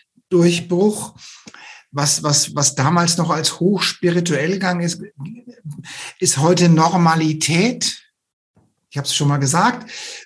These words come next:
vor zehn Jahren, fünfzehn Jahren war ich beim Hugendubel und hab mir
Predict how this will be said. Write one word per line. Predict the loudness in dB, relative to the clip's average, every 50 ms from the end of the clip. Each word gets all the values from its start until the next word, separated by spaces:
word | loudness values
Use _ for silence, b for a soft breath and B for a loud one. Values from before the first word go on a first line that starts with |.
| B
vor | -4 -2 0 0 0 0
zehn | 0 2 4 4 4 4 4
Jahren, | 4 2 4 2 2 2 0 -2
fünfzehn | -2 -2 -4 -4 -4 -4 -2 -2
Jahren | 0 0 0 0 0 0 0
war | 0 -2 -2
ich | -4 -6
beim | -4 -2 -2 0
Hugendubel | 0 0 0 -2 0 0 0 2 4 4 4 4 2 -2 B B B B B B B
und | -8 -4 -2 -2
hab | -2 0 0
mir | 0 2 2 2 2 0 0